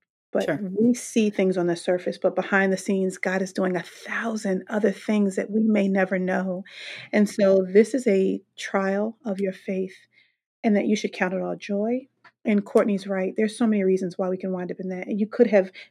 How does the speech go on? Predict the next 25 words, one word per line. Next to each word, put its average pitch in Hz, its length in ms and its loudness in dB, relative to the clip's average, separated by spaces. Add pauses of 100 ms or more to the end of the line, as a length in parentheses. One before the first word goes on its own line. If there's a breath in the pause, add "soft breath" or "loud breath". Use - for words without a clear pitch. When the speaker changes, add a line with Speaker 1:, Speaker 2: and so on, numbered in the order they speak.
Speaker 1:
known 202 400 6
and 190 100 4
just - 240 2
thought 185 200 6
that 190 140 4
marriage 185 300 6
was 180 100 0
gonna 175 160 2
change 196 360 0
him, 285 260 2 (480 loud breath)
or 208 240 4
you 202 140 2
could 220 160 0
have 196 120 0 (160)
honestly 226 360 2
thought 190 220 4
it 190 60 2
was 196 140 -2
gonna 180 220 0
be 190 120 -6
somebody 185 440 -6
different. - 420 -6 (680 loud breath)
But - 160 8
either 233 200 8
way, 175 540 0